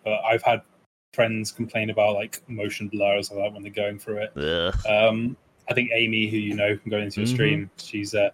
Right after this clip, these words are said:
Speaker 1: said she's had it for a few days now. She's only just got used to being able to play it with the motion blur.
Speaker 2: Oh, really?
Speaker 1: Um, 'cause it made her feel sick the first time she played it.
Speaker 2: Yeah, pretty much, uh, that's one of the first things. I turn off motion blur and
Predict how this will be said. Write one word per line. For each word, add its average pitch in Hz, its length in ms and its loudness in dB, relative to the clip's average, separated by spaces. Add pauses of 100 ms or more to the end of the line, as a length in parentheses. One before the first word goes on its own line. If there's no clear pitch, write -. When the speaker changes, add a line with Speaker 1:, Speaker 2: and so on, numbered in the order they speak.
(400)
Speaker 1:
said 123 320 4
she's 143 140 0
had 175 120 6
it - 80 2
for 135 120 2
a 120 60 2
few 123 140 0
days 110 240 4
now. 104 140 -2
She's 123 140 -4
only 117 200 0
just 110 300 0
got 110 100 -4
used 104 200 -6
to - 40 -16
being 104 120 -2
able 101 120 -6
to - 60 -20
play 101 140 0
it 104 60 -8
with 101 100 -16
the 101 60 -10
motion 101 300 -8
blur. 101 220 -2 (340)
Speaker 2:
Oh, 104 140 0
really? 98 340 2
Speaker 1:
Um, 101 380 -2 (160)
'cause 110 160 -8
it - 60 -10
made 113 100 2
her - 80 -4
feel 110 160 -4
sick - 300 -2
the 107 80 -16
first 110 200 0
time - 120 0
she - 100 -12
played 117 240 2
it. 117 140 0 (260)
Speaker 2:
Yeah, 101 340 0
pretty 139 220 -4
much, 131 260 -4
uh, 87 120 -4
that's - 320 -2
one 107 160 0
of - 20 0
the 95 60 0
first 104 260 -2
things. 90 220 0
I 92 80 0
turn 95 240 -2
off 90 180 -2
motion 92 320 -2
blur 92 200 0
and 95 220 -4